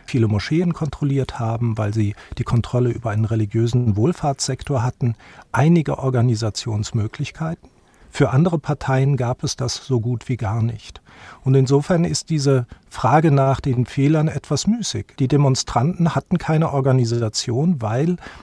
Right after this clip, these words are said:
das nie zugelassen worden war. Und das kam in den Jahren zweitausendelf bis zweitausenddreizehn den späteren Machthabern und dem Militär zugute, weil die natürlich immer wieder argumentieren konnten, „Hier seht ihr,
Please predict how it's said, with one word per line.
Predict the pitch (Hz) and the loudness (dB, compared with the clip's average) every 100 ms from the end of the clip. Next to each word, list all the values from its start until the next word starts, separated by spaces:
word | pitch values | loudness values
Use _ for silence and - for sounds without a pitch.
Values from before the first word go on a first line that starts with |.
| - | -2
das | 127 131 139 - | 2 2 2 4
nie | 143 165 | 4 4
zugelassen | - 170 143 139 127 - 131 107 | 2 -2 0 2 2 2 0 0
worden | 107 104 98 95 | -2 -2 -4 -4
war. | 90 170 233 _ _ - - - - - | -4 -6 -8 _ _ -20 -20 -20 -20 0
Und | 156 147 139 | 4 4 4
das | 139 131 | 0 0
kam | - 147 180 | 2 4 4
in | 151 | 2
den | 139 | 2
Jahren | 127 131 | 2 2
zweitausendelf | 123 - 117 117 107 - 107 165 | 0 -2 -2 -2 -4 -4 -4 -6
bis | - 175 | -8 -10
zweitausenddreizehn | - 147 - 135 120 - - 110 - 175 202 - - - - - | -2 0 0 -2 -4 -4 -6 -6 -6 -2 -2 -4 -16 -20 -20 0
den | 135 127 | 2 2
späteren | - 123 143 185 170 | 0 -2 0 2 2
Machthabern | 160 156 - 160 156 190 202 202 - | 2 0 -2 -4 -2 0 -2 -2 -8
und | 120 | -6
dem | 113 | -2
Militär | 120 113 107 - 117 | -2 -2 -4 -2 -2
zugute, | - 110 107 180 - 226 202 | -2 -4 -2 -4 -4 -6 -2
weil | 123 127 | 0 2
die | 147 | 2
natürlich | 170 - 170 139 | 2 0 -2 0
immer | 156 156 | 2 2
wieder | 147 143 | 2 0
argumentieren | 139 131 123 117 - 165 165 | 0 2 2 2 0 0 0
konnten, | 165 160 - 123 | -2 -2 0 2
„Hier | 131 | 2
seht | 117 117 - | 2 -2 0
ihr, | 175 185 | 0 0